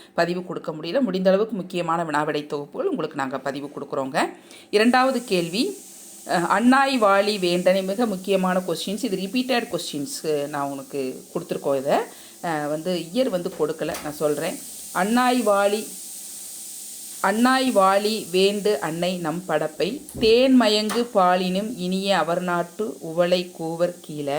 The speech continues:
மான் உண்டு எஞ்சிய கழிவு நீரே." இது வந்து, அஹ், பாடல் வரிகள். அஹ், மேக்ஸிமம் உங்களுக்கு தெரியும், பாடல் வரிகள் கொடுத்து தான் அதிகமான கொஸ்டின்ஸ் வந்து உங்களுக்கு கேட்குறாங்க. அதுல தான் நம்ம லாக் ஆயிடுறோம்.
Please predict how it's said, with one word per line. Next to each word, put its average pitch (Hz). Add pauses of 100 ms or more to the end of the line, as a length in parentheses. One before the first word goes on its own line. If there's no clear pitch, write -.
(680)
மான் 254
உண்டு 214
எஞ்சிய 185
கழிவு 165
நீரே." 147 (560)
இது 190
வந்து, 180 (120)
அஹ், 147 (100)
பாடல் 190
வரிகள். 151
அஹ், 156 (120)
மேக்ஸிமம் 254
உங்களுக்கு 180
தெரியும், 156 (160)
பாடல் 202
வரிகள் 220
கொடுத்து 180
தான் 208
அதிகமான 175
கொஸ்டின்ஸ் 160
வந்து 160
உங்களுக்கு 147
கேட்குறாங்க. 151
அதுல 156
தான் 208
நம்ம 165
லாக் 139
ஆயிடுறோம். 143